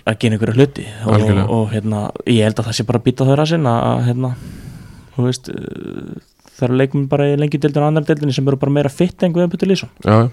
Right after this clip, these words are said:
Speaker 2: það er alveg rétt, þú veist, ég er reyndar, fór mér rangt mál, hann Andri, nei, Atli Hrafn, hann, hann fór út af
Speaker 1: Já, það er rautt á bekkinn.
Speaker 2: rétt áður en að hann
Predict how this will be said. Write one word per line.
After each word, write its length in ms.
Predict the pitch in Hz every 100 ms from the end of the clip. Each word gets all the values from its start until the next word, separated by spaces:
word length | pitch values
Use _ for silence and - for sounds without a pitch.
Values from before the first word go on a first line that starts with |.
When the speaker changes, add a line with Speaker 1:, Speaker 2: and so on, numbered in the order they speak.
| -
Speaker 2:
það 140 | - 107
er 100 | 110
alveg 140 | 113
rétt, 180 | 123 -
þú 120 | 107
veist, 180 | 107 - - - -
ég 160 | 113 113
er 80 | 113
reyndar, 240 | 117 113 - - - - -
fór 200 | - 117
mér 100 | 113
rangt 140 | 117 120
mál, 160 | 123 120
hann 200 | 113 113
Andri, 400 | 117 117 117 113 101 -
nei, 160 | 117
Atli 280 | 107 120 123
Hrafn, 320 | 120 120 - -
hann, 280 | 117 113 - -
hann 220 | 110 110
fór 260 | 117 110 -
út 320 | 110 127 -
af 140 | 156 -
Speaker 1:
Já, 140 | 107
það 160 | 98 -
er 100 | 117
rautt 140 | 113
á 60 | 117
bekkinn. 320 | 110 - - -
Speaker 2:
rétt 300 | 123 113 127
áður 260 | 123 123
en 140 | 127 123
að 80 | 120
hann 240 | 120